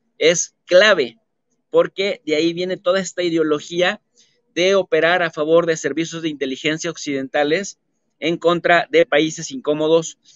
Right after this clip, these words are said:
como Irán. Si bajamos a ver la ideología de este grupo, bueno, pues básicamente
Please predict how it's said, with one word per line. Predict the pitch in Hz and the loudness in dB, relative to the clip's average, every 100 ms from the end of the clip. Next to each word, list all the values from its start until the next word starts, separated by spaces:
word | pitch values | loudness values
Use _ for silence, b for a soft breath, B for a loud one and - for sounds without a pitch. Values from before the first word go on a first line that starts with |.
| b _ | b _
como | 151 160 170 170 | 2 4 2 -2
Irán. | 139 143 131 123 107 _ _ _ _ _ _ _ _ _ _ _ | 0 2 2 0 -4 _ _ _ _ _ _ _ _ _ _ _
Si | - 143 | -8 -2
bajamos | 143 131 165 190 196 | -2 0 -2 0 0
a | 170 | 4
ver | 165 160 - _ _ _ _ _ - | 4 2 -4 _ _ _ _ _ -2
la | 143 | 0
ideología | 147 143 143 139 175 143 131 _ _ _ - | 2 2 0 -2 0 0 -2 _ _ _ -2
de | 139 151 | 4 4
este | 165 - | 2 -4
grupo, | 160 160 156 151 185 226 _ _ _ _ _ | -2 0 0 -2 -2 -4 _ _ _ _ _
bueno, | 160 185 170 | 0 0 0
pues | 143 | 0
básicamente | 160 165 156 151 160 160 165 185 | 0 0 -4 -2 -2 -2 -2 -2